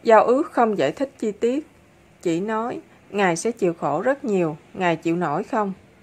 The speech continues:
Tôi nói, "Được chứ, sao lại không?" Làm minh sư sẽ có da đồng, xương sắt, làm sao không chịu nổi, nên tôi nhắm mắt ký đại mà không hỏi nhiều lắm. Khi thấy các chúng sinh quá đau khổ,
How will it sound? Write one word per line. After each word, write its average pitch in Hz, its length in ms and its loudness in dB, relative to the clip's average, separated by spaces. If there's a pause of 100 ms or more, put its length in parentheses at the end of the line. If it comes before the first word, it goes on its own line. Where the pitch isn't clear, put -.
(920)
Tôi 220 140 2
nói, 208 360 -4
"Được 180 340 2
chứ, 254 240 2 (100)
sao 220 260 -4
lại 160 140 -2
không?" 208 320 -6 (2000)
Làm 190 280 2
minh 214 180 0
sư 226 380 0
sẽ 185 240 0
có 254 140 2
da 233 240 4
đồng, 180 300 2
xương 208 340 -2
sắt, 262 240 -6 (360)
làm 190 240 2
sao 214 260 0
không 214 220 -4
chịu 170 180 -4
nổi, 175 400 -2 (420)
nên 220 280 4
tôi 208 160 2
nhắm 226 200 -2
mắt - 260 -4
ký 262 140 0
đại 160 300 2
mà 185 180 0
không 202 220 -4
hỏi 165 240 -4
nhiều 208 280 -2
lắm. 190 320 -4 (540)
Khi 226 180 0
thấy 247 220 2
các 269 240 0
chúng 269 140 -4
sinh 214 320 -2
quá 233 200 4
đau 226 180 2
khổ, 170 480 -2